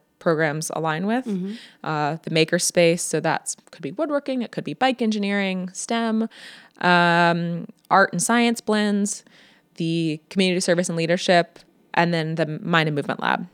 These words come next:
Speaker 1: So the courses will always follow within one of those three themes. Uh, and we may have multiple Mind and Movement Labs going in one week.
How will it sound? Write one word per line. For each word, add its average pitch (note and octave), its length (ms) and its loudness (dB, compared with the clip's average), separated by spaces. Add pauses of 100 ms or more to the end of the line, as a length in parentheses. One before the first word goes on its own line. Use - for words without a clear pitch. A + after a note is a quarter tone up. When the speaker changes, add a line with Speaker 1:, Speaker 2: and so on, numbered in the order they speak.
Speaker 1:
So - 160 -4
the F3 80 -2
courses F#3+ 360 2
will F#3+ 80 2
always F3 280 4
follow E3 260 2
within E3 260 -6
one D#3 120 -6
of D3+ 60 -4
those D#3 120 0
three D#3+ 200 -4
themes. B3 520 -2 (380)
Uh, E3+ 340 4
and E3+ 140 -4
we E3+ 120 -2
may F3+ 220 2
have F3 460 4
multiple F#3 420 0
Mind F3 160 0
and E3+ 80 -2
Movement E3 180 -6
Labs E3 220 -4
going E3+ 220 -6
in E3 80 -8
one D#3+ 160 -8
week. G#3+ 340 -6